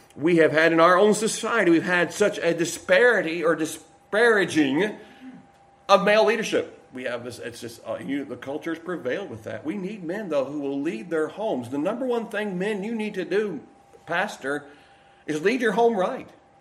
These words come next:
So go the home, so go the churches, so go the country. You want these things,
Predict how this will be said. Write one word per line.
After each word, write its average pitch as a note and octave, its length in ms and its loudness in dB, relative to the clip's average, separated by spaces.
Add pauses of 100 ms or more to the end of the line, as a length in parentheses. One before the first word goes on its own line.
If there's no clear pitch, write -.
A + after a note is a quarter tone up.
(260)
So D#4 380 8
go A#3+ 240 10
the G3+ 160 8
home, A3 460 8
so D4+ 360 8
go A#3+ 200 8
the G#3 120 4
churches, A#3+ 580 4
so F4 380 6
go A#3+ 300 8
the B3 120 12
country. E4+ 760 2 (640)
You C4+ 80 2
want C4+ 200 12
these B3 160 0
things, C4 320 6